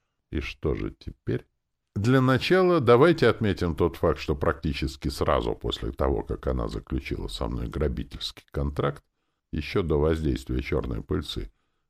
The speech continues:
в голове этой красотки начали мелькать мысли о том, что было бы неплохо попытаться даже через постель подобраться ко мне поближе,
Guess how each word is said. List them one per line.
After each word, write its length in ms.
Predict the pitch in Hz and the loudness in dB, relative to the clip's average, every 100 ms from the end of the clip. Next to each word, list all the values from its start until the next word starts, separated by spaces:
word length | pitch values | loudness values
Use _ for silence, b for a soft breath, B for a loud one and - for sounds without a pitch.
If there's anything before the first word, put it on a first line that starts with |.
| - | -6
в 80 | 67 | 2
голове 380 | 95 117 151 | 4 6 6
этой 280 | 160 107 98 | 4 2 0
красотки 560 | - 92 - 147 143 107 | 2 0 0 -2 -2 -2
начали 440 | 87 80 - 71 | -2 -2 0 0
мелькать 460 | 71 71 - 67 - | 0 -2 -2 -4 -2
мысли 300 | 67 - 62 | -4 -4 -4
о 160 | 64 | -4
том, 180 | - 90 | -4 -4
что 200 | - - | -4 -6
было 260 | 69 73 65 | -2 -2 -2
бы 160 | 65 | -2
неплохо 720 | 69 76 - 131 143 - - - _ _ _ _ | -2 -4 -4 -4 -4 -6 -10 -12 _ _ _ _
попытаться 580 | - - 71 80 76 78 | -10 -6 -4 -4 -4 -4
даже 300 | 73 85 85 | -2 0 -2
через 340 | - - 87 | -2 -4 -4
постель 480 | - 104 - - - | -2 -2 -2 -4 -6
подобраться 640 | - - 60 62 50 - - | -6 -6 -4 -4 -4 -8 -10
ко 160 | - | -8
мне 220 | 60 - | -8 -8
поближе, 640 | - - 65 151 165 - | -8 -6 -4 -4 -4 -6